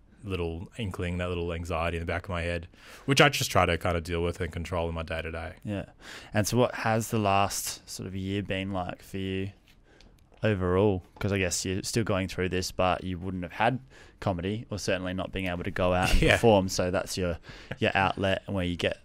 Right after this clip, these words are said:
Speaker 2: a lot of that joy from.
Speaker 1: Yeah, well, I mean, actually, I mean, it sounds crazy, but I felt like the world was shut down. So it was not the worst time to be <laughs> going through chemotherapy treatment, 'cause, like, there was nothing else. It was either, well, I
Speaker 2: No,
Speaker 1: was
Speaker 2: the
Speaker 1: gonna be at
Speaker 2: world's
Speaker 1: home.
Speaker 2: ending, so
Speaker 1: <laughs>
Speaker 2: might as
Speaker 1: Yeah,
Speaker 2: well.
Speaker 1: I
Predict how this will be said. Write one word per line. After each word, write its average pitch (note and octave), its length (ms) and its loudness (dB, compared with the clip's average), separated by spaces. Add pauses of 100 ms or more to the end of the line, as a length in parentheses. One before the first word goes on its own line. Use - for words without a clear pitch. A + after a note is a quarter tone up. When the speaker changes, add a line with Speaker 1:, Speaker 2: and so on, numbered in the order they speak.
Speaker 2:
a G#2 40 -4
lot F#2+ 120 2
of F2 60 0
that F2 180 0
joy F#2 260 2
from. F2+ 380 -2 (200)
Speaker 1:
Yeah, D3 300 4
well, C#3+ 180 6
I C3+ 80 6
mean, C#3 400 4
actually, D#3+ 480 2
I D3 60 4
mean, B2 180 4 (180)
it B2+ 140 -8
sounds A2 240 -2
crazy, G#2+ 400 0
but G2+ 240 -4
I A2+ 80 0
felt E3 280 -2
like B2+ 240 2
the A2 100 -4
world A#2+ 220 4
was G2+ 100 -2
shut F2+ 320 0
down. F2 420 -2 (400)
So - 160 -2
it - 40 4
was G#2+ 80 2
not E3+ 120 0
the B2+ 80 0
worst G2 500 -2
time F2+ 320 -4
to G#2+ 100 -10
be G2 140 -6
<laughs> F#2+ 180 -6
going G#2 200 -6
through - 360 -2
chemotherapy G#2 800 -4
treatment, B2 380 0 (260)
'cause, F3 200 2
like, D#3 200 6
there C#3+ 120 4
was C3 120 4
nothing B2 200 6
else. G2+ 180 2
It B2+ 60 -2
was B2 100 2
either, A2+ 160 6
well, F#2 120 4
I - 20 2
Speaker 2:
No, B2 140 4
Speaker 1:
was A2 80 2
Speaker 2:
the - 80 4
Speaker 1:
gonna - 40 8
be C#3 40 12
at C#3+ 40 12
Speaker 2:
world's C3 140 8
Speaker 1:
home. A2+ 100 8
Speaker 2:
ending, A2+ 240 6
so - 120 4
Speaker 1:
<laughs> G#2+ 140 10
Speaker 2:
might - 180 12
as G#2+ 40 10
Speaker 1:
Yeah, E3 140 10
Speaker 2:
well. - 80 8
Speaker 1:
I - 0 -